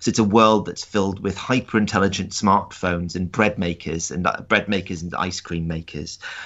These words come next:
Uh, um, the machines have decided that, uh, humans cannot be trusted with the Earth, so they've exiled them all to, um, to orbiting council planets, or, or as I call them, dole stars. And there humanity lives, and every morning they all get on buses,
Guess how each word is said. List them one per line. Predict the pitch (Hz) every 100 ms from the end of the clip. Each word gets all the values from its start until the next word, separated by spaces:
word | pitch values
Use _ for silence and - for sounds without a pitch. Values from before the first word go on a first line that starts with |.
| - -
Uh, | 104 107 _ _ _ _ _ _ -
um, | 104 101 95 95 -
the | 117 113 110
machines | 104 156 170 156
have | 120
decided | 110 - 110 113 101 98 -
that, | 80 - - 98
uh, | 98 87
humans | - 107 101
cannot | - 131 -
be | -
trusted | 196 180 - -
with | -
the | 98 95
Earth, | 101
so | 101
they've | 98 -
exiled | 143 - 120 107
them | 104
all | 101 95 - - -
to, | - 110 101 101 -
um, | 95 92 90 95 98 -
to | - -
orbiting | 131 139 131 123
council | - 170 170 - 110
planets, | - 87 76 - - -
or, | - 95 92
or | 113
as | 107
I | 113 110
call | 113 110
them, | 101 95
dole | 101 98 101
stars. | 101 110 107 85 - - - - -
And | - 104 107
there | 123
humanity | 135 135 135 139 120
lives, | 95 85 - -
and | 95
every | 110 135
morning | 123 110 101 95
they | 101
all | 113
get | 123 -
on | 139
buses, | 110 - - 87 - -